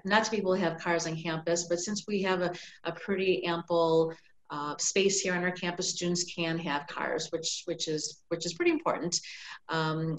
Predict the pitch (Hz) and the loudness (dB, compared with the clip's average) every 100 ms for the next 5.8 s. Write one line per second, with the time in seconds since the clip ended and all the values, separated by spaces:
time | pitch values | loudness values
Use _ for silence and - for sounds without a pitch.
0 | - - 180 175 - 196 196 226 233 226 | -6 2 4 4 2 2 4 6 6 6
1 | 208 - 214 214 214 202 175 160 165 156 | 0 0 0 2 2 2 0 0 -2 -2
2 | - 208 202 208 196 196 - 170 170 - | -2 -2 0 0 0 0 0 0 0 -6
3 | - - 196 202 208 202 190 180 175 156 | -14 -8 2 6 8 8 8 6 6 2
4 | 147 139 156 135 - - - 147 156 - | 2 -2 -4 -6 -6 -8 -8 -8 -8 -10
5 | - - - - 160 160 - | -10 -12 -12 -8 -6 -6 -8